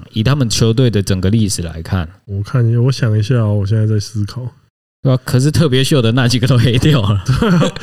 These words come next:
Speaker 2: 你刚讲，我刚刚就是一直，我脑中浮现过一些黑黑的画面。你真的最秀的那几个都，都是黑色的欸。
Speaker 1: 对啊，看最秀的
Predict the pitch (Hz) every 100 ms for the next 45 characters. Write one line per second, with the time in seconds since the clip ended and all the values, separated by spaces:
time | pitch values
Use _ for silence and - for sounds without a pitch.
0 | - - - 156 147 - 247 226 - 190
1 | 147 123 185 156 165 233 277 262 269 226
2 | 262 233 214 180 - - 170 160 151 175
3 | 240 - 165 165 208 208 202 202 208 233
4 | 220 185 180 151 185 175 180 147 165 151
5 | 156 143 120 113 - - - - - _
6 | _ _ _ _ - 160 135 - 233 226
7 | 170 226 185 - 190 151 165 131 117 113
8 | 113 135 135 _ - 135 135 123 123 123
9 | 113 101 107 120 135 139 143 - _ _
10 | _ _ - - 143 127 165 139 165 131
11 | 113